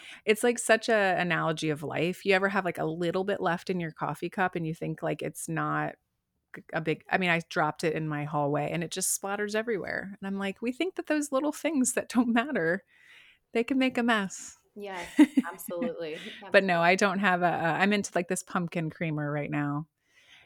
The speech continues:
Speaker 1: And then December first, I'll switch over to, it's probably really unhealthy, but, like, a peppermint one.
Speaker 2: Yeah, yeah, yeah. We have a local coffee shop in Columbus called Stauf's, and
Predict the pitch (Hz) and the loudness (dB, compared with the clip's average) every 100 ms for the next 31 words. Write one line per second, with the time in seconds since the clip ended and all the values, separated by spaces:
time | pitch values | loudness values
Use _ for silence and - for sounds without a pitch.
0 | _ - 170 160 165 165 165 156 - 208 | _ -6 -2 0 2 2 0 -2 -2 -2
1 | 208 226 269 311 185 165 160 175 - 185 | -2 0 -2 0 2 2 2 -2 -4 -2
2 | 180 175 180 - 180 175 170 160 - - | -2 -2 -4 -4 -4 -2 -2 -4 -4 -4
3 | 202 - 185 160 151 147 147 147 - 147 | -2 2 2 4 0 0 -2 -2 -2 -2
4 | 143 - 147 151 147 143 160 143 175 160 | -4 -4 -4 -4 -6 -6 -8 -4 -4 -2
5 | 147 147 147 - _ 151 151 - _ _ | -2 0 0 -4 _ -8 -8 -10 _ _
6 | 226 214 190 175 170 170 165 156 - _ | -10 -8 -6 -8 -8 -8 -10 -14 -18 _
7 | - - - 233 254 294 294 247 208 185 | -20 -20 -12 -4 -4 -2 -2 -2 0 -2
8 | 196 202 202 185 180 - - - 165 165 | -2 -6 -4 -6 -6 -10 -16 -4 -2 -2
9 | - _ 196 185 196 170 170 175 - 165 | -6 _ -16 -12 -6 -6 -4 -8 -8 -14
10 | 170 - - 170 156 240 247 - - - | -10 -12 -4 0 0 0 -4 -4 -6 -8
11 | 214 196 185 180 170 | -10 -6 -6 -6 -8